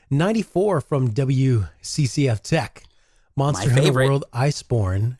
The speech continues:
Speaker 1: What's that?
Speaker 2: My favorite. <laughs>
Speaker 1: Yeah. <laughs> Monster Hunter World Iceborne comes close to matching the perfection of the first adventure with the Fifth Fleet,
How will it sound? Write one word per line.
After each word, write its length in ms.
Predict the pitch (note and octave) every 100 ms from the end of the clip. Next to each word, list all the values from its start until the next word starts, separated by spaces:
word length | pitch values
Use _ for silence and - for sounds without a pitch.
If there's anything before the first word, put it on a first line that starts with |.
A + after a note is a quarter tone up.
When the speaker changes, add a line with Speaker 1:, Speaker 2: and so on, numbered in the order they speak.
| -
Speaker 1:
What's 180 | C3+ -
that? 220 | D#3 - - _ _ _ _ _ _
Speaker 2:
My 160 | C3 A#2+
favorite. 520 | - F#3 D#3 C#3+ - E3
<laughs> 80 | - - -
Speaker 1:
Yeah. 260 | C#3 D#3+ -
<laughs> 1600 | G#3 - F3+ - - - - - A#2+ - - - - - - -
Monster 440 | D#3+ G#3+ G#3 - D#3+
Hunter 260 | F#3+ G3+
World 320 | D#3+ F3 F3 -
Iceborne 680 | C#3+ D#3 - B2 C#3+ D3 C#3
comes 480 | - - E3 F3 -
close 760 | - - - C3+ G3 D3 G2 -
to 160 | -
matching 480 | A2+ A2 C3 - C#3
the 80 | A#2+
perfection 720 | - - D#3+ E3 - A2 E2 - _ _ -
of 100 | G#2
the 80 | F2+
first 440 | - B2 A#2 -
adventure 560 | A#2 G#2+ B2+ B2 B2 G2
with 160 | G#2 G#2+
the 100 | G2
Fifth 360 | - F#3 - _ -
Fleet, 440 | B3 D#3 -